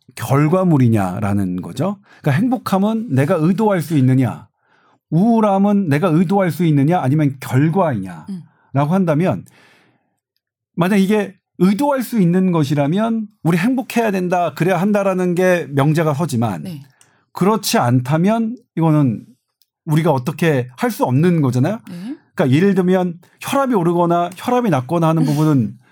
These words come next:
Speaker 2: <laughs>
Speaker 1: 내가 어떻게 할 수
Speaker 2: 할
Speaker 1: 있는
Speaker 2: 수
Speaker 1: 부분이 아니라
Speaker 2: 없는.
Speaker 1: 장이
Speaker 2: 네.
Speaker 1: 움직이고 하는 거니까 그런 부분인데, 그러면 현대 뇌과학은 이것을 어떻게 생각하느냐? 이 시-, 내가, 우리가 제-, 그러니까 제가 이제 평소에 사석에서 자주 하는 얘기지만,
Speaker 2: 네.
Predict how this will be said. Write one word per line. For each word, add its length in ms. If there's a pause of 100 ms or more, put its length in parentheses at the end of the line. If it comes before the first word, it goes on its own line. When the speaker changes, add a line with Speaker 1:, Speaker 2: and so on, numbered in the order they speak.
(120)
Speaker 2:
<laughs> 120
Speaker 1:
내가 300
어떻게 240
할 100
수 60
Speaker 2:
할 60
Speaker 1:
있는 80
Speaker 2:
수 40
Speaker 1:
부분이 180
아니라 180
Speaker 2:
없는. 60
Speaker 1:
장이 300
Speaker 2:
네. 40
Speaker 1:
움직이고 420
하는 140
거니까 500 (540)
그런 200
부분인데, 540 (680)
그러면 360
현대 240
뇌과학은 480
이것을 240
어떻게 240
생각하느냐? 640 (1300)
이 440
시-, 160 (420)
내가, 520
우리가 320 (300)
제-, 240
그러니까 220
제가 220
이제 160
평소에 680 (240)
사석에서 600
자주 440
하는 220
얘기지만, 760
Speaker 2:
네. 320